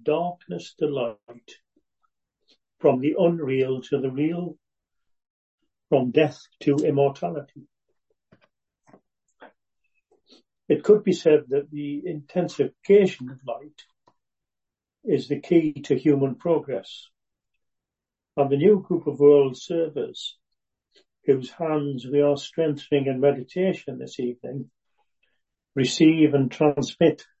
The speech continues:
the light of the soul from the spiritual kingdom, and thus illuminate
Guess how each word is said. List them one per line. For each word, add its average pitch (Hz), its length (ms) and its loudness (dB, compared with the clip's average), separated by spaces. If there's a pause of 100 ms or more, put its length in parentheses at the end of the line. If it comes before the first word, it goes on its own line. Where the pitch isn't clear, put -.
the 143 100 2
light 143 300 0
of 143 120 -4
the 143 80 -8
soul 156 520 0 (1040)
from 139 160 2
the 135 80 -4
spiritual 135 580 2
kingdom, 156 460 -6 (1600)
and 127 160 -2
thus 151 260 2
illuminate 135 640 0